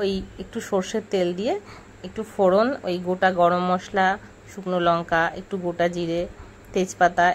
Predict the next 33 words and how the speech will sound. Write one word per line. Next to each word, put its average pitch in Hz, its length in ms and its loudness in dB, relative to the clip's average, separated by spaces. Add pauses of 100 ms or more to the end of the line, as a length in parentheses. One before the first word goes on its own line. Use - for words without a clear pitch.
(100)
এইসব 196 260 -2 (100)
দিয়ে 262 160 -2 (480)
মাংসটা 185 460 0
আমি 262 120 0 (100)
দিয়ে 254 140 -2 (400)
মাংসটা 185 360 -2 (120)
কষিয়ে 233 360 2
নেব। 139 140 -8 (720)
তো 202 80 0 (180)
আমি 214 140 0 (100)
সাধারণত 214 500 0 (640)
এই 214 80 -2 (140)
সব 226 100 4 (160)
ঝোল, 196 300 4 (100)
আহ, - 920 -10
বা 175 140 6 (380)
চচ্চড়ি 190 440 0 (120)
এইসব 190 300 0
রান্নায় 247 360 2
সর্ষের 196 380 -4
তেলই 269 180 -2 (480)
ইউজ 196 160 0 (100)
করি, 156 160 -6 (440)
কোনো 226 200 0
কিছু 269 120 -2 (100)
ভাজাভাজি 196 480 2
থাকলে 254 180 -2 (100)
তখন 214 240 0
সাদা 175 200 -4
তেল 185 120 -4 (400)
ইউজ 202 220 -2
করতে 220 280 -2 (480)
পছন্দ 208 280 2